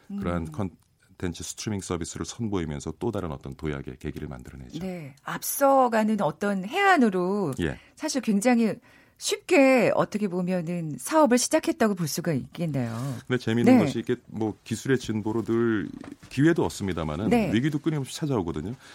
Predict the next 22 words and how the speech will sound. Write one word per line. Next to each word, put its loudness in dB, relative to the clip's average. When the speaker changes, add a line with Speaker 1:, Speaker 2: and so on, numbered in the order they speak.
Speaker 1:
그러니까 0
Speaker 2:
어, -20
Speaker 1:
처음기 6
Speaker 2:
위기가 6
있었어요. 0
Speaker 1:
시장에 0
이제 -2
Speaker 2:
네. 2
Speaker 1:
스트리밍 -2
서비스라-, -2
서비스를 -2
하면서는 -4
케이블 -2
티비와 -2
경쟁을 -4
했어요. -6
근데 -8
케이블 -2
티비보다 -4
가지고 -4
있었던 -4
이점은 -6